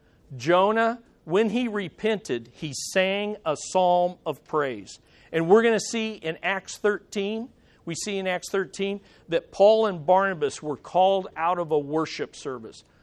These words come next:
Worship is the fuel and the goal of missions. And that's what we see in this psalm. Amen? So you just keep praising the Lord,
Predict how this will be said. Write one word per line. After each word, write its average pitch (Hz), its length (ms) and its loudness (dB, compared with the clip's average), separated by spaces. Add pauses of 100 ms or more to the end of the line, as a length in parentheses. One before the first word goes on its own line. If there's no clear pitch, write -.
(240)
Worship 208 680 2 (440)
is 170 280 -2
the 143 120 -4
fuel 220 920 -2
and 156 200 -6
the 131 80 -4
goal 170 720 4 (180)
of 135 200 -4
missions. 131 720 -10 (500)
And 131 140 -10
that's 147 220 -4
what 156 160 -2
we 135 100 -8
see 101 360 -14 (600)
in 113 140 -10
this 113 160 -12
psalm. 98 320 -16 (200)
Amen? 175 360 -6 (1500)
So 151 200 -2
you 170 200 -6
just 165 240 -8
keep 160 240 -12
praising 151 420 -6
the 131 60 -12
Lord, 123 460 -8